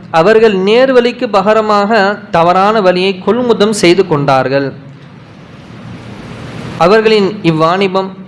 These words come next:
அவர்களுக்கு எவ்வித லாபத்தையும் அளிக்கவில்லை, மேலும் அவர்கள் நேர்வழி பெற்றவர்களாகவும் இருக்கவில்லை." யார் இவர்கள்?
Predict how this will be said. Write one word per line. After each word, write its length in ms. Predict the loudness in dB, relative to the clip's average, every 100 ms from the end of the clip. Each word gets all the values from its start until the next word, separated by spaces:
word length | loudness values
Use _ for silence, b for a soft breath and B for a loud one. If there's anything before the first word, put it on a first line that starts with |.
| -20 -8
அவர்களுக்கு 580 | -2 2 2 2 0 -2
எவ்வித 340 | -2 0 2
லாபத்தையும் 580 | 2 2 0 -2 -2 0
அளிக்கவில்லை, 720 | 0 0 0 0 2 2 0 -4 -14 -4
மேலும் 340 | 0 2 4
அவர்கள் 460 | 2 2 4 2 2 -4
நேர்வழி 580 | -4 0 2 4 2 2
பெற்றவர்களாகவும் 920 | -2 0 2 2 4 2 2 -2 -2
இருக்கவில்லை." 840 | -2 -2 -2 0 2 2 0 -6 -20 -20 -20 -20 -8
யார் 280 | -2 0 2
இவர்கள்? 340 | 2 2 0